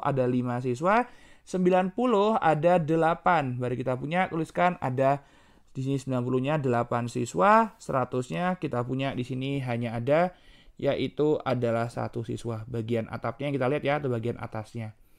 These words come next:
Seperti itu. Selanjutnya kita punya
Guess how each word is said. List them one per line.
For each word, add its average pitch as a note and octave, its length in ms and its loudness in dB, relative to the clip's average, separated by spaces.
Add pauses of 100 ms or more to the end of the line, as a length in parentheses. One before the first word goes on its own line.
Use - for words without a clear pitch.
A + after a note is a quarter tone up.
(280)
Seperti A2+ 640 -4
itu. A#2 240 -4 (480)
Selanjutnya B2 880 0
kita B2 240 0
punya D#3+ 480 2